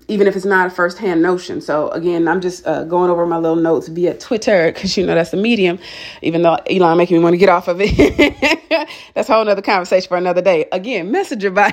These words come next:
<laughs> But yeah, so, um, I tweeted about it and I said, "Some people can only, uh, interpret who you are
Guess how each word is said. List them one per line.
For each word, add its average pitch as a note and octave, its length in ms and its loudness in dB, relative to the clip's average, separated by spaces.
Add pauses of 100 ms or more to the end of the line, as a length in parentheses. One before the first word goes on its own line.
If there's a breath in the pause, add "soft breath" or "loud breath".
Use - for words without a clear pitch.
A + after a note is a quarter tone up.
<laughs> E4 760 -2 (460 loud breath)
But G#3+ 140 -4
yeah, G3+ 180 -4
so, F#3+ 280 -4
um, F3+ 260 -4
I - 100 -6
tweeted A#3+ 320 -12
about E3+ 280 -6
it - 20 -6
and E3 100 -8
I E3 60 -10
said, E3 260 -8
"Some F#3 140 -10
people F#3 220 -12
can F3 100 -8
only, F3 260 -6
uh, D3+ 180 -12
interpret F3 540 -10 (220 soft breath)
who C4 140 -10
you A3 220 -6
are D#3 240 -4